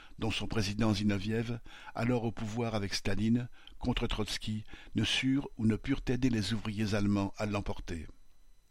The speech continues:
Avec le recul, cette défaite presque sans combat marquait un tournant catastrophique. Elle signait non seulement la fin de la révolution allemande,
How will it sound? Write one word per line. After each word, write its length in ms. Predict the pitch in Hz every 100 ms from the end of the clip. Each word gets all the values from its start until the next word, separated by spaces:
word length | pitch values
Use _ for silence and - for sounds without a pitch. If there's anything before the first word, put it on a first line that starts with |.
| - _ - - - - -
Avec 320 | - 107 131 123
le 80 |
recul, 480 | 117 110 - 135 131 - - -
cette 260 | - 110 117
défaite 500 | 113 120 - 135 -
presque 340 | - 120 - 98
sans 180 | - 104
combat 500 | 104 104 110 113 - - -
marquait 460 | - 110 - 127 117
un 80 | 107
tournant 320 | - 110 110
catastrophique. 880 | - 113 101 - 104 - 90 - - - - - - -
Elle 140 | 117
signait 380 | 104 - 131 139
non 140 | 120 123
seulement 360 | - 120 135
la 120 | 113
fin 220 | 98 135 120
de 100 | 101
la 100 | 98
révolution 560 | 104 98 107 - 107
allemande, 500 | 110 104 104 107 113